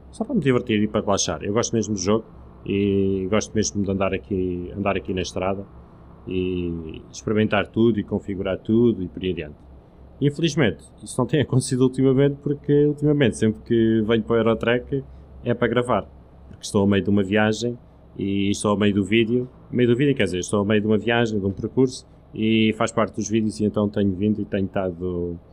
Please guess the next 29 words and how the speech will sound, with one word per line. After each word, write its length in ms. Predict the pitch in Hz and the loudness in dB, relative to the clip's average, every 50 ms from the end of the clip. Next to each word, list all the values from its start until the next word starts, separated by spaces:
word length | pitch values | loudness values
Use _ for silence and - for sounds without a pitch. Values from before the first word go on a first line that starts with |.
| - - - - - - | -20 -20 -20 -20 -20 -4
tenho 100 | - 107 | -4 -2
estado 240 | 98 - 110 98 98 | 0 2 0 0 0
a 40 | 98 | 0
gravar. 320 | 92 98 87 87 98 104 107 - - - - - | 0 0 0 0 0 -2 -2 -4 -12 -20 -12 -2
Não 80 | - 123 | -2 0
me 60 | 120 | 0
chateia 260 | - 139 135 135 123 | 0 2 2 4 4
nada, 220 | 110 110 113 117 113 | 6 4 4 4 4
dá-me 220 | 110 113 107 107 | 2 2 2 4
gosto 640 | 104 110 107 101 - - - 98 98 95 92 92 98 | 4 2 2 2 0 -2 0 0 2 2 2 0 0
igual, 400 | 98 98 90 95 98 101 101 - 92 | 0 -2 0 0 0 0 0 -2 -6
ok, 240 | 95 87 - 95 | -8 -6 -4 -4
é 80 | 95 95 | -2 0
um 200 | 98 95 98 101 | 0 0 0 0
gosto, 340 | 90 104 101 95 - - 92 | 2 2 0 0 -2 -6 -6
é 100 | 95 95 | -4 -2
um, 380 | 98 95 92 90 87 85 82 85 - - - - - - - | -2 0 0 -2 -2 -4 -6 -10 -14 -20 -20 -20 -20 -20 -8
é 40 | - | -4
um 120 | 98 98 95 | -2 -2 0
gosto 300 | 92 107 98 - - 101 | 0 0 0 0 -4 -8
assim 460 | - - 98 98 92 90 87 82 80 - - - - - - - - | -8 -4 -4 -2 -2 -2 -2 -4 -6 -10 -18 -20 -20 -20 -20 -20 -12
twixado, 800 | - - 135 127 - - - - - 117 107 107 110 123 156 180 - - - - - - - | -2 0 0 0 -2 -8 -12 -2 0 0 0 0 0 -4 -8 -10 -10 -16 -20 -20 -20 -12 -10
porque, 960 | - 101 - - - - 110 101 98 98 95 92 92 92 92 90 92 87 87 - - - - - - - - | -10 -10 -10 -14 -6 -2 0 2 2 2 2 0 0 0 -2 -2 -4 -6 -8 -10 -12 -20 -20 -20 -20 -16 -8
eh, 160 | - 95 98 | -6 -6 -6
vale 220 | 98 90 120 117 - - | -2 0 0 0 0 0
por 120 | - 117 107 | -2 -2 0
dois, 260 | 104 98 104 104 - | 2 0 0 -2 -2
não 140 | 120 80 80 | -4 -4 -4
é? 100 | 98 | -6